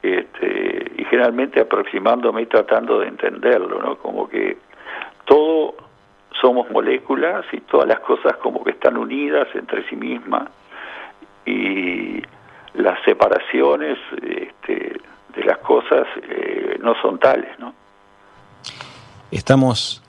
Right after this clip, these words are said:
Speaker 2: eh, muy, muy agradecidos por el rato que compartió con nosotros, Ignacio. Es muy lindo sentir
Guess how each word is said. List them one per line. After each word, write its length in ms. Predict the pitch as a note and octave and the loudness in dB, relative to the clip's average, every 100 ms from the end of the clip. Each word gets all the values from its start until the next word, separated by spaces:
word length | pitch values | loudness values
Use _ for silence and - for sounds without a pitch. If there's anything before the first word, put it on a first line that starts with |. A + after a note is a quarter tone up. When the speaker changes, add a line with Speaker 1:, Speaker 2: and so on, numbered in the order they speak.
| - | -2
Speaker 2:
eh, 260 | F#2+ F#2 | 0 0
muy, 360 | A#2 C3+ E3+ E3+ | 2 4 4 0
muy 340 | B2+ B2 C#3+ | 0 2 2
agradecidos 880 | C3 A#2 G2 F#2 - A2+ G2 F#2 - - | 2 0 -2 -2 0 2 2 -2 -6 -4
por 140 | F#2+ | -2
el 80 | F#2 | 2
rato 300 | G2+ G2 G2 | 2 0 -2
que 220 | E2+ F2 | -2 -4
compartió 520 | D2+ F#2 F2 F2+ F2+ F2+ | -2 -2 0 0 0 -2
con 160 | F2+ | -2
nosotros, 580 | F2+ - E2+ E2 E2 - | -2 -2 -2 -4 -6 -6
Ignacio. 480 | E2+ F#2+ G2+ - F#2+ | -4 -2 -2 -2 -2
Es 200 | A#2 A#2 | 0 2
muy 180 | B2+ C3 | 2 2
lindo 380 | C3+ C3+ B2+ B2 | 2 2 0 -2
sentir 500 | G2+ F#2+ A2 A2+ | -2 -2 0 0